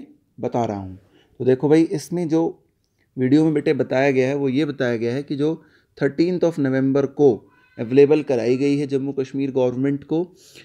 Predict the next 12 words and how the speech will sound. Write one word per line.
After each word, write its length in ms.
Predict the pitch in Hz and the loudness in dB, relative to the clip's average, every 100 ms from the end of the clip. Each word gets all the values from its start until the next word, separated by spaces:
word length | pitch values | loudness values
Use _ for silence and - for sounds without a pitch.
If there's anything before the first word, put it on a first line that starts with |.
| _ 123 | _ 0
ये 140 | 143 | 2
चीज़ 280 | 143 156 160 | 2 -2 -2
कि 100 | 165 | -2
कौन 320 | 143 135 143 | 0 0 0
कौन 280 | 135 135 139 | -2 -2 0
बच्चे 320 | 110 - 147 120 - _ _ _ _ _ _ _ _ _ _ | -2 0 2 2 2 _ _ _ _ _ _ _ _ _ _
जो 200 | 127 135 | -2 0
हैं 180 | 123 123 | 2 0
वो 140 | 117 151 | 2 0
अप्लाई 380 | 131 123 107 | 0 -4 -4
किए 220 | 101 104 - | -4 -8 -10
थे। 100 | - | -12